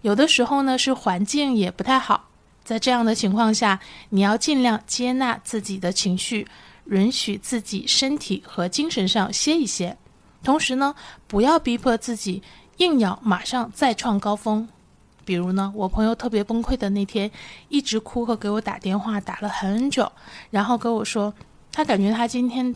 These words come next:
的很多工作都做不了了。我说，那你就暂停一天，推迟下那些工作，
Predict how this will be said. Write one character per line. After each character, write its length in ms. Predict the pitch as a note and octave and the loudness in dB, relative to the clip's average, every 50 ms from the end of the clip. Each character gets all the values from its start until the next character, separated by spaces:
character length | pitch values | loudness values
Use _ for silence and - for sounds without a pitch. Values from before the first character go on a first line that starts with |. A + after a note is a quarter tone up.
| - _ | -6 _
的 220 | - G#3 G3+ G3 | -2 0 0 0
很 240 | G3 - G#3 F#3+ G3 | -2 -4 -6 -4 -2
多 120 | F#3+ G3+ G3+ | -2 -2 0
工 200 | - B3+ C4+ C#4 | 0 0 0 2
作 160 | D4+ D4 B3+ | 2 2 2
都 180 | - G3 G3 | 2 0 -2
做 160 | G3+ - B3+ A3 | 0 0 0 0
不 80 | A3 | 2
了 140 | G#3 G3+ - | 0 0 0
了。 260 | - F#3+ - - A#3+ - _ - - - _ _ _ _ _ _ _ _ _ _ - - | -2 -4 -6 -6 -8 -12 _ -20 -20 -20 _ _ _ _ _ _ _ _ _ _ -20 -6
我 100 | - A#3 | -4 -4
说， 300 | A#3+ - - C#4+ C#4 C#4 | -2 0 0 0 0 2
那 200 | C#4+ D4 D#4 D4+ | 0 0 0 0
你 160 | C#4+ C4 A3+ G3+ | 2 2 0 0
就 300 | F#3+ - B3 A#3+ A#3 A#3 | 0 0 0 2 0 0
暂 240 | - - D4+ C#4 | 0 0 -2 -2
停 180 | B3+ - G#3 G3+ | 0 0 2 2
一 120 | A#3 B3+ | 2 0
天， 320 | B3 - C4 B3+ B3+ C4 C4+ - - - - - | 2 4 4 4 4 2 -2 -10 -20 -20 -20 -20
推 220 | - - E4 E4 E4+ | -4 2 2 2 4
迟 180 | - - G#3 | 4 2 0
下 220 | G#3 - B3+ A3+ A3+ A3+ | 2 2 2 2 2 2
那 100 | A3+ A#3 | 0 0
些 160 | - A#3+ A3+ | 0 -2 -2
工 200 | - A#3+ B3 B3 | 0 0 0 2
作， 280 | - C4 G#3 - - | 2 2 0 0 -4